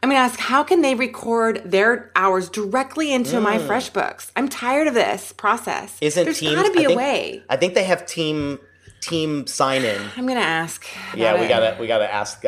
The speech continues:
Speaker 2: I know, 'cause, like, I'm s-, I'm using it to my full capacity. It's not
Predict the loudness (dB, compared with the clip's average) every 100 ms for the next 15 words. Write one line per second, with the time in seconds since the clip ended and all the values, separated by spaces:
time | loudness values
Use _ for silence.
0 | -4 -2 0 0 0 -4 -4 -4 -4 -6
1 | -4 -2 -2 -4 -6 -6 -4 -4 -6 -4
2 | -4 -2 -4 -4 -2 -2 -2 -2 -2 -4
3 | -8 -12 -12 _ _ _ -10 -10 -10 -4
4 | -2 -2